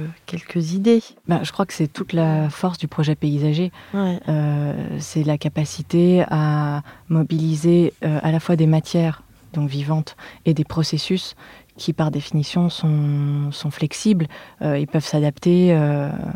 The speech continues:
Speaker 2: à différentes circonstances, euh, géographiques, climatiques, humaines. Donc, je pense qu'il y a beaucoup de réponses, euh, à travers le, le projet de paysage.
Speaker 1: Mhm.
Speaker 2: Et après, il y a aussi, euh, peut-être, euh,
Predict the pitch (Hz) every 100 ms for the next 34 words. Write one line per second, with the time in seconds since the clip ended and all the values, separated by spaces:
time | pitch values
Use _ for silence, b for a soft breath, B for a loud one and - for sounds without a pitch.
0 | 170 - 147 143 156 151 - - 147 -
1 | 175 175 - 147 139 139 147 143 147 147
2 | 160 - 165 - 160 147 147 165 - 156
3 | 165 165 160 b b b b b b b
4 | - - 156 - 165 - 143 165 - 160
5 | 156 - 170 175 - 151 147 143 143 143
6 | - - - - 151 151 151 147 151 156
7 | 151 - 147 - 156 147 170 175 - b
8 | b 202 196 202 b _ _ _ _ -
9 | 143 - - 170 151 143 - - 156 147
10 | - 151 - - 143 143 139